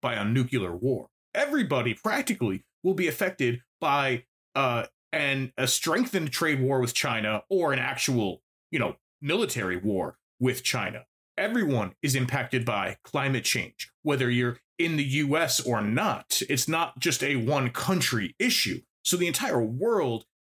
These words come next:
has been in solidarity with, and vice versa, but with all these movements happening in the U S. And I say that because I think it's gonna be time, too, for these movements,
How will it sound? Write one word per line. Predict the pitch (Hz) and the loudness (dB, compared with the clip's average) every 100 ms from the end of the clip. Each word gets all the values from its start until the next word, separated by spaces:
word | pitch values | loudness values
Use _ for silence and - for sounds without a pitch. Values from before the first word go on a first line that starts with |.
| - | -4
has | 151 | -2
been | 127 202 | 2 2
in | 156 | 0
solidarity | 123 156 143 139 156 165 139 | 0 2 2 0 0 2 2
with, | 117 101 95 | 2 0 0
and | 120 | 0
vice | 120 131 - | 0 0 -2
versa, | 143 185 156 | 0 0 0
but | 143 160 | 0 -2
with | 170 175 | -2 0
all | 165 | 0
these | 160 131 | 0 -2
movements | 135 139 139 127 | 0 0 0 -2
happening | - 117 120 113 - | -2 0 0 0 0
in | 156 139 123 - _ - | 0 0 0 -6 _ -2
the | 123 | -2
U | 107 110 104 160 | 0 -2 0 0
S. | 185 - - - _ _ _ _ _ _ _ - | 0 0 -2 -4 _ _ _ _ _ _ _ -4
And | 156 | -2
I | 151 | 0
say | - 240 254 | 0 0 2
that | 170 135 | 0 0
because | 139 123 156 131 123 | -2 -2 0 2 2
I | 123 | -2
think | 127 151 | -2 0
it's | 117 120 | 0 0
gonna | 151 147 | 0 2
be | 131 | 0
time, | - - 247 240 160 120 | 0 -2 0 2 2 0
too, | - - 220 165 | 0 2 2 0
for | - - 262 254 | -2 -2 2 2
these | 180 131 | 2 2
movements, | 127 101 - - - - | 0 0 -4 -6 -6 -6